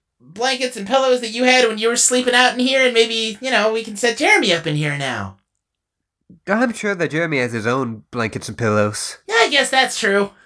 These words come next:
Speaker 2: I don't know if it, I didn't think it was possible, but it seems like you're more happy than usual.
Speaker 1: I'm so happy, Yoretta. Everything is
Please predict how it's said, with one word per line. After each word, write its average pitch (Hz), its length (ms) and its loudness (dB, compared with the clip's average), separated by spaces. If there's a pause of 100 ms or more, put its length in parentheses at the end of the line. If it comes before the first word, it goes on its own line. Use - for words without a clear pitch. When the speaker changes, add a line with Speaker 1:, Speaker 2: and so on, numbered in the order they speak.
(460)
Speaker 2:
I 156 160 2
don't 220 260 2
know 214 220 4
if 160 200 2
it, 143 180 -2 (120)
I 143 80 -4
didn't 170 240 0
think 151 180 2
it 135 60 6
was 113 180 0
possible, 110 580 -2
but 117 200 -4
it 120 120 -6
seems 208 300 -2
like 175 180 -2
you're 143 360 0 (840)
more 214 680 2
happy 170 540 0
than 135 220 2
usual. 101 640 0
Speaker 1:
I'm 349 280 0
so 370 560 2
happy, 302 340 0
Yoretta. 277 280 2
Everything 381 540 2
is 392 140 -2